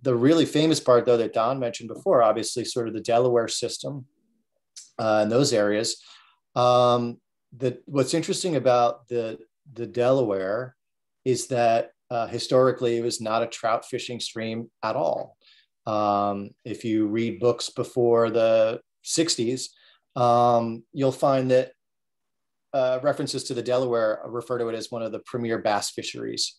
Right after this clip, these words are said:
because it was a warm water fishery. So, um, the, uh, the reservoir system here in the Catskills, if you don't realize, is all the rivers pretty much of the Catskills are impounded for, uh, New York City drinking water.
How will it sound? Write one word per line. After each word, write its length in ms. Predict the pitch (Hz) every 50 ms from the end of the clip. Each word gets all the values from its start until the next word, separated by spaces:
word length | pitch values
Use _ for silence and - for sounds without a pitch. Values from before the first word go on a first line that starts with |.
| _ _ _ _ _ _ -
because 240 | 123 107 120 117
it 40 | 131
was 120 | 117 110 117
a 60 | 120
warm 300 | 104 104 107 107 110 110
water 220 | 107 104 101 101
fishery. 560 | - - 120 113 - - 127 120 117 117 - _ _ _ - - - _ _ -
So, 540 | - - - 123 117 117 113 113 117 - -
um, 540 | - 113 110 110 107 107 107 104 104 104 - _ _ _ - 127
the, 460 | 113 110 110 110 107 107 107 - - _ _ _ -
uh, 380 | - 62 62 64 64 - - - - - _ _ _ -
the 200 | 127 120 113 113
reservoir 540 | 113 131 135 139 135 143 131 131 143 135 123
system 400 | - - 147 131 - - 131 113
here 180 | 113 135 127
in 80 | 120 113
the 80 | 110
Catskills, 600 | - - 131 131 127 127 - - 135 127 123 107
if 80 | 120 117
you 80 | 117 117
don't 160 | 123 123 123
realize, 320 | 123 123 123 120 113 113
is 200 | 110 104 - - _ _ _ _
all 280 | - 135 139 147 151 147
the 100 | 135 123
rivers 380 | 127 127 113 120 113 104 -
pretty 220 | - - 131 117 107
much 200 | 107 98 - -
of 80 | 95
the 100 | - -
Catskills 400 | - - 117 113 - - 110 98
are 120 | 113 107 104
impounded 540 | 107 107 - 123 123 120 117 113 104 95 -
for, 400 | - - 113 107 104 101 101 - _ -
uh, 260 | - 110 107 107 104 107
New 80 | 117 117
York 140 | 110 107
City 200 | - - 107 104
drinking 320 | 98 - 110 101 - 117 101
water. 380 | 98 95 95 98 - - -